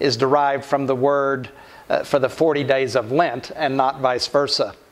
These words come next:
It sure seems like Lent means quarantine this year, as we've shown our love for one another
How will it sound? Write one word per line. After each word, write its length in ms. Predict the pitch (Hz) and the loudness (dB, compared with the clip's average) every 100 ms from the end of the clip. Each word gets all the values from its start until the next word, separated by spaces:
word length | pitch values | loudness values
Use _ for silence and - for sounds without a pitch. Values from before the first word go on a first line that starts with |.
| _ _ _ - - - - - - | _ _ _ -20 -20 -20 -14 -10 -2
It 100 | 185 | 0
sure 260 | - 202 170 | 2 2 2
seems 480 | - 196 202 190 | 0 2 2 2
like 320 | 135 139 127 - | 2 0 0 -2
Lent 340 | 143 139 120 | -2 -2 -6
means 540 | 131 135 131 131 113 - - - - | -6 -4 -2 -2 -4 -6 -12 -18 -4
quarantine 800 | - 135 127 127 - 123 123 135 | 0 0 0 -4 -2 -2 -2 0
this 240 | 123 113 | 0 0
year, 440 | 135 123 120 143 - - - - - - | -2 0 2 0 -2 -20 -20 -20 -20 -4
as 260 | - 127 110 | 0 0 2
we've 240 | 139 131 | 2 2
shown 240 | - 156 151 | 2 2 2
our 160 | 135 | 2
love 260 | 135 175 170 | 4 2 2
for 120 | 151 | 0
one 180 | 135 135 | 0 0
another 540 | 131 127 127 135 139 | 0 -2 0 -2 -2